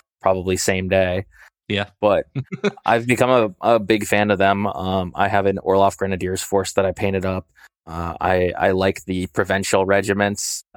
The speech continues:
Speaker 1: The federal are cool, but I am, much like Chandler, I prefer, like, the fact that each of the provinces has their own kind of flavor to them. Like, you have the Regulans, you have, um, the Duchy of Orloff, you have, um, the Merrick Stewart Commonwealth.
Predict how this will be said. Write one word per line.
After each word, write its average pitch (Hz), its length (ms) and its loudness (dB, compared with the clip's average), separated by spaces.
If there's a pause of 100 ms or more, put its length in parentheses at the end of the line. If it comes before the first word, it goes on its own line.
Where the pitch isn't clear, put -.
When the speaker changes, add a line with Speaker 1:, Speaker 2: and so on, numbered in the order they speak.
Speaker 1:
The 98 120 -2
federal 95 400 0
are 90 120 -4
cool, 127 500 2
but 107 220 0
I 104 160 2
am, 101 280 -2 (420)
much 107 240 -2
like 101 140 2
Chandler, 101 380 0
I 98 140 2
prefer, 104 280 0
like, 98 240 0 (240)
the - 100 -2
fact 98 300 -2
that 92 120 0
each - 180 -6
of - 40 -10
the - 60 -12
provinces 92 580 -2
has 95 220 0
their 92 200 -4
own 92 220 -4
kind 92 200 -6
of 90 80 -10
flavor 90 340 -2
to - 120 -8
them. 95 280 -2 (380)
Like, 95 160 -2
you 92 80 2
have 95 240 0
the 92 100 -2
Regulans, 95 720 0
you 95 80 -4
have, 90 520 -2 (100)
um, 87 360 -2 (420)
the 98 60 -8
Duchy 95 320 2
of 90 80 0
Orloff, 90 680 2
you 90 200 -4
have, 87 520 0 (180)
um, 87 360 -6
the 101 60 -2
Merrick 92 240 0
Stewart - 260 -4
Commonwealth. 90 840 -2